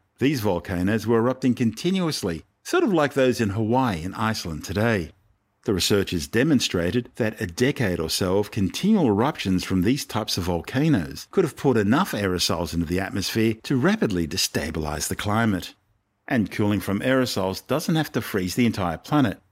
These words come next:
All it has to do is drive the ice to a critical latitude, and then the ice does the rest. The more ice, the more sunlight is reflected, and the cooler the planet becomes.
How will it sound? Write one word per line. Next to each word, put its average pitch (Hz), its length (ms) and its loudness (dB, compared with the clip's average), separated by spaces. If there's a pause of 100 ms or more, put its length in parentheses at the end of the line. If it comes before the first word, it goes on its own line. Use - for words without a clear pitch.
(100)
All 185 180 0
it 165 60 -4
has 156 200 -2
to 143 120 -2
do 127 180 2
is 104 180 -6
drive 147 460 -2
the 123 160 4
ice 117 200 0
to 107 160 -2
a 95 40 -4
critical 113 400 -2
latitude, 110 680 -2
and 131 120 4
then 131 120 6
the 131 120 6
ice 127 220 0
does 87 240 -6
the 87 100 -4
rest. 127 460 0 (480)
The 117 80 0
more 98 300 2
ice, 147 360 0 (280)
the 110 80 -2
more 98 160 0
sunlight 95 440 -2
is 87 140 -6
reflected, 120 580 0 (240)
and 117 200 2
the 113 60 0
cooler 107 380 -2
the 120 120 -4
planet 78 400 -8
becomes. 104 680 0